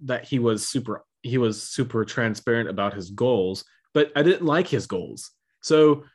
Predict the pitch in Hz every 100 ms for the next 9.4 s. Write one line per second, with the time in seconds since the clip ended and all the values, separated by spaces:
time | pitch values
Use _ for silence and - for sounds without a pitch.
0 | _ _ _ 139 139 170 151 151 127 113
1 | 143 202 190 - 123 117 113 120 113 113
2 | 110 104 113 101 104 95 110 120 127 127
3 | 120 117 - - 120 123 117 123 113 110
4 | 110 113 117 117 110 110 104 98 113 117
5 | 117 - _ _ _ _ - 135 139 180
6 | - 156 147 135 135 131 120 110 85 78
7 | - - _ _ _ _ - 131 135 143
8 | 127 117 139 131 113 - 131 123 117 123
9 | 107 107 82 -